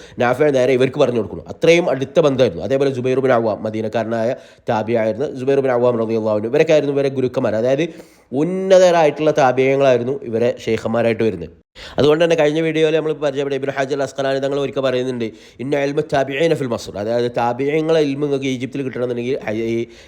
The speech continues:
ലൈസ് ബിൻ സഅദ് റഹിമഹുല്ലാഹിന്റെ അടുത്ത് വരാൻ പറയുന്നു. ഇവരുടെ മഹത്വം മനസ്സിലാക്കണമെന്നുണ്ടെങ്കിൽ ഇമാം ഷാഫി റഹ്മത്തുള്ളാഹി അലൈഹിൻ്റെ ഒറ്റ കൗല് മതി.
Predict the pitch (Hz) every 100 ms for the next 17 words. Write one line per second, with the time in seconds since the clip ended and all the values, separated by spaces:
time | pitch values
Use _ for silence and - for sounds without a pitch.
0 | 113 117 123 120 127 120 117 113 113 113
1 | 110 113 107 110 101 95 82 - _ -
2 | 127 151 175 156 147 165 165 147 156 147
3 | 147 147 143 127 120 127 131 131 135 131
4 | 143 135 135 135 135 131 131 123 - -
5 | 139 123 120 113 -